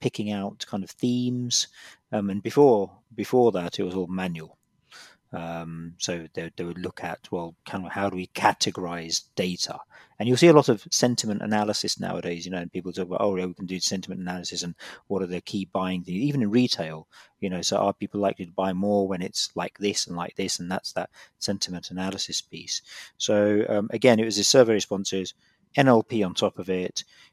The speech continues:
um, looking for patterns, looking for key themes,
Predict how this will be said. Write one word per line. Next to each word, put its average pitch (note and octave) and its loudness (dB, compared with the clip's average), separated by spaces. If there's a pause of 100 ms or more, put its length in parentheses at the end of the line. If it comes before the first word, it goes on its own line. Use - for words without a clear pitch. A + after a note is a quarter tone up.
(160)
um, F#2 0
looking A2+ 4
for - -8
patterns, - -4
looking A#2 2
for F#2+ 0
key A2+ -4
themes, F#2+ -2